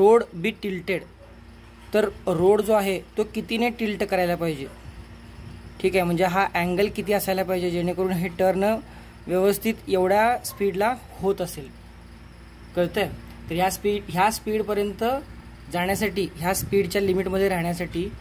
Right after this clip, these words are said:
आपला angle of banking किती असायला पाहिजे? सुरुवातीला तरी हे दोनशे सोळा केएमपीएच तुमच्या अनोळखी वाटायला लागले तुम्हाला, तरी त्याला आपण meter per सेकंडमध्ये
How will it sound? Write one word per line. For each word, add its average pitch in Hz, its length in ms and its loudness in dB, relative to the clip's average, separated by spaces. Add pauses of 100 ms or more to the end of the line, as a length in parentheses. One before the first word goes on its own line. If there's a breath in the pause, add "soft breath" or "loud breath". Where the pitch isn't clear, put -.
(440 loud breath)
आपला 185 240 2
angle 175 320 2
of 208 140 0
banking 180 440 -2
किती 214 160 0
असायला 175 300 0
पाहिजे? 135 340 -8 (420 loud breath)
सुरुवातीला 185 460 6
तरी 196 120 2
हे 202 120 0
दोनशे 180 340 -2
सोळा 190 240 2
केएमपीएच 185 600 -2
तुमच्या 185 380 0 (400)
अनोळखी 180 400 0
वाटायला 185 280 2
लागले 180 140 -2
तुम्हाला, 175 260 -2 (100)
तरी 208 160 -2 (500 loud breath)
त्याला 180 140 4
आपण 196 280 2 (300)
meter 185 280 2 (120)
per 208 80 2
सेकंडमध्ये 185 600 -2